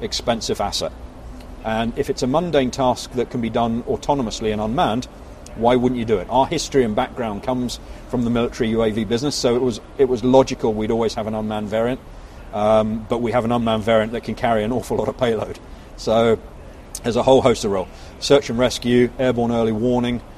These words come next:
um, patrol, um, pilot recovery, um, all sorts. There's, there's lots of things we're looking at, um, fire tanking, the wildfire fighting and things. It's, uh, it's an ex-, it's an exciting period. We've just basically got the core asset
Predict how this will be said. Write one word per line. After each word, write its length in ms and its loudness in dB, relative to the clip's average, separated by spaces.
um, 320 0
patrol, 680 6
um, 580 -2
pilot 300 4
recovery, 640 0
um, 240 -4
all 160 2
sorts. 360 -4
There's, 280 -2
there's 200 -2
lots 240 4
of 80 -2
things 220 -2
we're 120 2
looking 220 -2
at, 160 -4
um, 420 -6
fire 360 0
tanking, 520 -4
the 60 -2
wildfire 440 0
fighting 340 -6
and 160 -6
things. 240 -4
It's, 360 -4
uh, 220 2
it's 140 -6
an 60 -4
ex-, 140 -10
it's 200 -10
an 40 -8
exciting 400 -2
period. 320 -2
We've 200 2
just 220 -8
basically 340 2
got 240 2
the 80 0
core 440 6
asset 380 -2